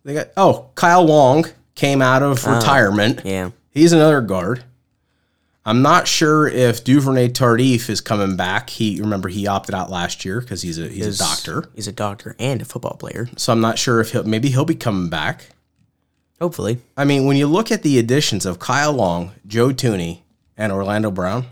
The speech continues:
Speaker 1: dude.
Speaker 2: It's really good.
Speaker 1: It's ridiculous what it is.
Speaker 2: Yeah.
Speaker 1: I mean, I think C E H is gonna have a field day running behind those guys.
Speaker 2: Mm-hmm.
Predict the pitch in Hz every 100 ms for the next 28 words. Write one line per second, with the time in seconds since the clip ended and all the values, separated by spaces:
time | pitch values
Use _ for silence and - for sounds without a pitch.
0 | - _ _ _ _ _ _ 85 - 123
1 | _ _ _ _ _ _ _ _ _ -
2 | 113 101 98 101 95 - - - 82 82
3 | - 69 - - 82 67 65 - - -
4 | - 98 92 82 _ _ _ _ _ 98
5 | 87 82 90 90 92 85 - - _ _
6 | _ _ _ _ _ _ - 113 92 95
7 | 95 90 82 90 82 82 71 - - 104
8 | 90 80 73 69 _ _ 92 90 78 80
9 | 82 80 - - 165 - - - _ _
10 | _ _ _ _ 95 98